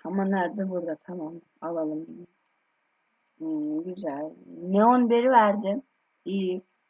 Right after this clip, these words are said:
Ee, yü-, yüz tane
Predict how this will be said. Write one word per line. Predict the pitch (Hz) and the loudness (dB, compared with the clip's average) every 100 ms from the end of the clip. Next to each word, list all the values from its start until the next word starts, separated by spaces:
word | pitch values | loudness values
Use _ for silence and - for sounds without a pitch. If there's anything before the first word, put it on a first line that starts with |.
| _ _ _ _ _ _ _ _ _ _ _ _ _ _ _ _ | _ _ _ _ _ _ _ _ _ _ _ _ _ _ _ _
Ee, | - 170 - 170 131 123 | -12 -10 -10 -10 -10 -10
yü-, | 147 175 185 - 165 202 | -10 -4 -2 -4 0 2
yüz | 220 214 - | 2 0 -4
tane | 208 190 190 190 190 196 190 | 4 6 6 4 0 0 -2